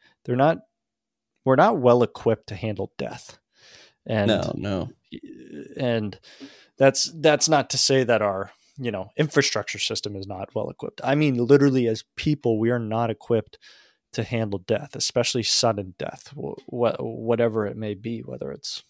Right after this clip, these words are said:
Speaker 1: an illness or an accident or something like
Speaker 2: Mm-hmm.
Speaker 1: that. So, so seeing and, and hearing the writing that you had about David with this is just very indicative of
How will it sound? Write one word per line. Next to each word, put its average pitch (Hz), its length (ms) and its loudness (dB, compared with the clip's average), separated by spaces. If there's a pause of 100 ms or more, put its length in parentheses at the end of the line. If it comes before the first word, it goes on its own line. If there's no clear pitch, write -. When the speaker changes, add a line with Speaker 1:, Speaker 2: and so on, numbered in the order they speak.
(200)
Speaker 1:
an 110 140 -14
illness 117 540 0
or - 340 -12 (720)
an - 140 -10
accident 117 720 0
or 110 40 -10
something 113 400 -6
like 110 180 -4
Speaker 2:
Mm-hmm. 107 180 0
Speaker 1:
that. 104 160 -2
So, 104 380 -2 (180)
so 107 420 -2
seeing 131 640 4 (220)
and, 120 300 -8 (100)
and 104 300 -6 (420)
hearing 139 400 4
the 110 100 0
writing 110 440 -2
that 101 200 -6
you 117 140 -2
had 101 300 -6
about 95 280 -6
David 135 360 4
with - 220 -12
this - 360 -6
is - 360 -6 (500)
just 117 200 -2
very 120 300 6
indicative 113 640 0
of 104 300 -2